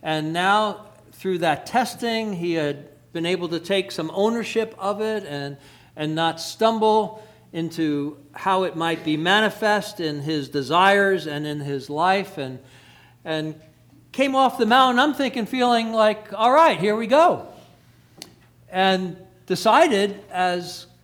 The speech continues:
the gospel tells us, to go to his hometown, to Nazareth, and to be a part of the birthing of his ministry in his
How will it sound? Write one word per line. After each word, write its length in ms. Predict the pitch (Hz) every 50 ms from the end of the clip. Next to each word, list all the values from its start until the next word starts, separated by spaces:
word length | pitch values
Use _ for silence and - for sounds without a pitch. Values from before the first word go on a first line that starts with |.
| _ _ _
the 100 | - 190
gospel 400 | 175 202 202 190 196 - 202 185
tells 340 | - - 240 254 247 214 185
us, 320 | 190 180 185 175 - - -
to 120 | - 202 185
go 160 | 208 220 220
to 60 | 214
his 160 | 214 202 -
hometown, 520 | 208 254 247 247 - 226 226 196 175 165 156
to 80 | 190 196
Nazareth, 600 | 220 226 247 269 208 180 135 110 95 95 - - _ _ _ _ _ _ _ _ _ _ _ _ _ -
and 340 | 175 170 175 175 175 -
to 460 | - 185 175 165 160 156 151 151 151 160 - - - - - -
be 160 | 202 208 196
a 60 | 190
part 460 | 202 - - 220 214 214 220 214 196
of 640 | 196 170 175 175 175 175 170 165 151 - - - - _ _ - - - - - - - - - 190
the 80 | 175 175
birthing 640 | 147 147 196 208 220 214 214 214 208 196 190 190 190
of 220 | 175 175 180 170
his 260 | 170 180 190 175 151
ministry 760 | 170 185 196 247 294 240 190 - - 180 180 180 180 175 170 175
in 180 | 180 175 175
his 460 | 160 160 180 175 170 170 165 - -